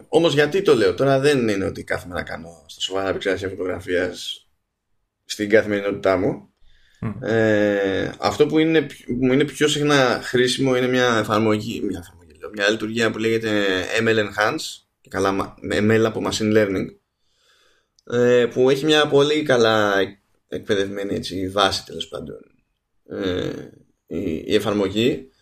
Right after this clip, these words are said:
Speaker 1: και είναι στην ουσία, πώς είναι, είναι σαν το Enhance που έχει με ένα πλήκτρο, ρε παιδί μου, ε, η εφαρμογή Photos, αλλά στην πλειοψηφία των περιπτώσεων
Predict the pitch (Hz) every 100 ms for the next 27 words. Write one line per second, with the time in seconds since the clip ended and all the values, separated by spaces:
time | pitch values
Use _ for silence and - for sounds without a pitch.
0 | _ _ _ 131 151 156 - _ _ _
1 | _ - 123 113 147 143 127 107 107 117
2 | 123 131 120 120 120 120 107 104 92 -
3 | 98 101 104 104 107 98 101 98 87 85
4 | 87 92 90 85 - _ _ _ _ _
5 | _ _ _ - 98 90 92 85 87 92
6 | 101 104 107 104 123 139 - _ _ _
7 | _ _ _ _ _ _ _ _ - 107
8 | 110 - 113 113 110 110 104 151 156 135
9 | 117 107 - 104 - 101 143 151